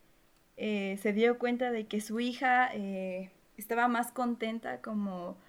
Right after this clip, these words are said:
jugando con muñecas que tuvieran, este, pues, eh, características físicas adultas que teniendo características físicas de un bebé, porque,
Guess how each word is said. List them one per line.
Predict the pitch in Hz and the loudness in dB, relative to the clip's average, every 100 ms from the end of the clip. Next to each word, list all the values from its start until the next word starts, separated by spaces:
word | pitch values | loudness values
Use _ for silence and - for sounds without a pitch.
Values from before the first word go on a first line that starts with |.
| - - - | -20 -20 2
jugando | 240 226 220 240 240 | 4 6 4 4 0
con | - 220 208 196 185 180 175 - | -2 0 0 0 -2 -4 -6 -4
muñecas | - 214 220 214 214 220 233 | 2 4 4 2 0 -2 -8
que | - | -8
tuvieran, | 214 185 190 196 202 | -10 -8 -4 -2 -2
este, | 185 185 - 175 196 202 - _ _ _ _ _ - | -4 -8 -12 -12 -10 -12 -14 _ _ _ _ _ 0
pues, | 208 196 190 190 190 - | 2 2 0 -2 -6 -8
eh, | 196 185 180 180 175 175 175 | -2 0 0 -2 -4 -6 -4
características | 202 190 190 202 208 226 233 202 202 | 2 2 2 -4 -6 -6 -8 -8 -6
físicas | 220 220 214 190 190 - | -8 -6 -6 -8 -8 0
adultas | 196 208 226 240 - - - - - - _ - | 4 4 4 0 -6 -8 -20 -20 -20 -20 _ 2
que | 233 220 | 6 6
teniendo | 208 220 226 220 | 4 2 0 -2
características | 202 190 208 208 214 208 202 202 | -2 -4 -4 -4 -6 -8 -10 -8
físicas | 214 214 208 190 196 | -8 -8 -4 0 2
de | |
un | 208 | 4
bebé, | 226 262 240 | 8 6 6
porque, | 208 208 - 202 190 190 | -2 -6 -2 0 0 -2